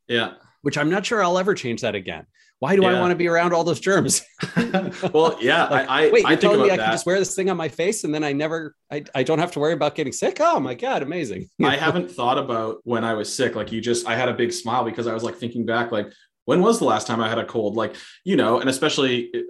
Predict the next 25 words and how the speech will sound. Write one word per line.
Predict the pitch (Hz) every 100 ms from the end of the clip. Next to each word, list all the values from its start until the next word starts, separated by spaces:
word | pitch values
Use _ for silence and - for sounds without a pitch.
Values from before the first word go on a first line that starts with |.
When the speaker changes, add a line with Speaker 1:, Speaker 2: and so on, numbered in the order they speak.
| - 120 - _
Speaker 1:
I | 131 143
was | 139
traveling | 139 135 131
a |
lot | 127 127
for | 120
work. | 120
Obviously, | 120 117 120
you | 110
were | 120
traveling | 117 117 117 113 110
for, | - 120 120
for | 120
work | 110 110
as | 113
well. | 101 107 113 165 135
And | 123
I'd | 139 135
noticed, | 127 123 135
like, | 233
yeah, | 226
you'd | 120 120
have | 139
those | 139 -
times. | 135 -